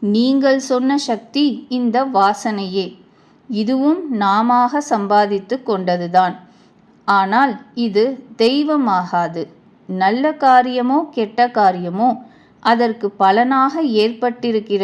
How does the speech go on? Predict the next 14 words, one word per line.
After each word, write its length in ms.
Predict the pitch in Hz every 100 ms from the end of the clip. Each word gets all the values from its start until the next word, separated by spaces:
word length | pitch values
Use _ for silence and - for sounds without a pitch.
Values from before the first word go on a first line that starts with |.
| 190
சுகத்தையோ 680 | - 196 240 233 247 247 285 262
துக்கத்தையோ 760 | 196 185 226 233 208 190 196 247 233 - _ _ _
கொடுக்கக்கூடிய 800 | 247 247 277 311 311 269 233 214 190
சன்மானமோ 800 | 226 190 202 240 247 254 247 269 311
தண்டனையோதான் 1000 | 208 196 208 247 247 233 226 214 240 311 330 190
தெய்வத்தைச் 720 | 202 214 226 226 247 285 285
சேர்ந்தது. 560 | - 185 180 175 170 175 - _ _ _ _ _ _ _ -
ஒரு 260 | 233 240 226
காரியத்தை 760 | 233 214 240 285 294 294 302 294 294
செய்ததினால் 880 | 233 214 233 262 254 254 254 262 269
மனதில் 520 | 214 196 226 240 262 254
ஏற்படும் 560 | 208 214 214 202 196 196
ருச்சி, 400 | 185 196 - 285 262 - -
அதே 320 | 202 202 254